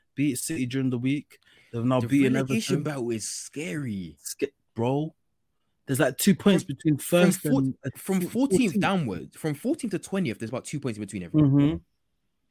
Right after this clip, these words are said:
Speaker 2: 'Cause I think, I think Leeds are on seventeen. I think Leeds on seventeen and fourteenth, and then, um, I
Speaker 1: Le-,
Speaker 2: think
Speaker 1: Southampton
Speaker 2: Everton,
Speaker 1: are
Speaker 2: I think Sou-,
Speaker 1: bottom.
Speaker 2: Southampton are bottom with,
Speaker 1: Yeah,
Speaker 2: with,
Speaker 1: on
Speaker 2: they're on fifteen.
Speaker 1: Yes,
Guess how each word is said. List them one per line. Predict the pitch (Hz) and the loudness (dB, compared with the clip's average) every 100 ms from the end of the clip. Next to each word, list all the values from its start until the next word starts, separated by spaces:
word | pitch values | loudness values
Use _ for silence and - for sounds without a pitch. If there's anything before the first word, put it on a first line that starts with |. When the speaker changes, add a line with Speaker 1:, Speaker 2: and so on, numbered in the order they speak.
| _ _ _ _ _ - | _ _ _ _ _ -2
Speaker 2:
'Cause | 147 | 0
I | |
think, | 202 170 - | 0 0 -2
I | |
think | - 139 117 | -2 -2 0
Leeds | 190 156 | 0 0
are | |
on | 151 | -2
seventeen. | 135 151 139 131 147 131 117 113 117 _ _ _ _ _ _ _ _ - | -4 -4 -4 -6 -4 -4 -4 -6 -12 _ _ _ _ _ _ _ _ -4
I | 131 | 0
think | 143 | 4
Leeds | 240 | 4
on | 220 | 4
seventeen | 190 170 165 | 0 -2 -2
and | 131 120 | -4 -2
fourteenth, | 131 135 110 | -4 -2 -4
and | - | -4
then, | 113 107 101 - _ _ | -4 -2 -6 -10 _ _
um, | 110 110 104 98 92 - _ - | -2 -2 -2 -4 -6 -12 _ -8
I | 117 | 0
Speaker 1:
Le-, | |
Speaker 2:
think | 135 - - | 0 0 2
Speaker 1:
Southampton | 147 156 | 6 6
Speaker 2:
Everton, | 147 147 | 6 4
Speaker 1:
are | 127 | 2
Speaker 2:
I | 127 | 4
think | 147 | 4
Sou-, | 127 | 4
Speaker 1:
bottom. | 104 | 2
Speaker 2:
Southampton | - 151 127 | 0 0 0
are | |
bottom | 101 143 104 90 - _ - | 2 2 2 -6 -14 _ -4
with, | 110 | 0
Speaker 1:
Yeah, | 120 110 | 2 4
Speaker 2:
with, | 117 | 2
Speaker 1:
on | 113 | 4
Speaker 2:
they're | 131 | 4
on | 123 | 2
fifteen. | - 165 120 87 117 | -2 -2 -4 -6 -6
Speaker 1:
Yes, | 113 | -6